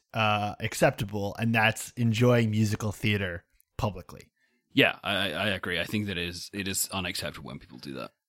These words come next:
Speaker 1: I have only ever seen two Broadway musicals in my life. One is Green Day's American Idiot, and the other is Spider-Man Turn
Speaker 2: <laughs>
Speaker 1: Off the Dark. And I, I've, I've had enough musical theater. I've seen enough to say that, uh, no, thank you. I've never seen Hamilton.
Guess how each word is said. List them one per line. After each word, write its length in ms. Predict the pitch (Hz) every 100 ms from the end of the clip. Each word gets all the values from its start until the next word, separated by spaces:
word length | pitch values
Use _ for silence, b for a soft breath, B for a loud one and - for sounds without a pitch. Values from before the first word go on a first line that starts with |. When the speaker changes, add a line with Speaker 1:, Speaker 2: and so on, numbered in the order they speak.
| _
Speaker 1:
I 80 | 139
have 320 | 156 170 147 160
only 260 | 170 180
ever 180 | 170 160
seen 280 | 147 147 131
two 160 | 165
Broadway 360 | 165 151 143 139
musicals 440 | 135 135 131 135
in 80 | 131
my 80 | 123
life. 380 | 110 107 127 -
One 220 | 120 117
is 200 | 113 113
Green 260 | 120 139 139
Day's 220 | 139 127
American 340 | 123 123 135
Idiot, 340 | 127 127 139 -
and 100 | 127
the 80 | 127
other 180 | 127
is 120 | 120 -
Spider-Man 560 | - 123 123 123 120
Turn 140 | 139 135
Speaker 2:
<laughs> 20 |
Speaker 1:
Off 160 | 127
the 80 | -
Dark. 360 | 147 143 117 - B B B B -
And 300 | 160 170 175
I, 400 | 175 196 226 220 190 208
I've, 220 | 214 185 -
I've 300 | 196 202 202
had 180 | 220 202
enough 400 | 208 135 - 135
musical 360 | 123 113 117
theater. 400 | - 117 120 139 -
I've 160 | 147
seen 140 | 190 165
enough 380 | 120 135 - _ 120
to 120 | 135
say 280 | 127 127 120
that, 280 | 120 113 - - b b b
uh, 300 | 139 143 131 139
no, 120 | 170
thank 280 | 196 185 -
you. 100 | 80
I've 120 | -
never 200 | 151 190
seen 200 | 190 196
Hamilton. 480 | 165 131 117 143 170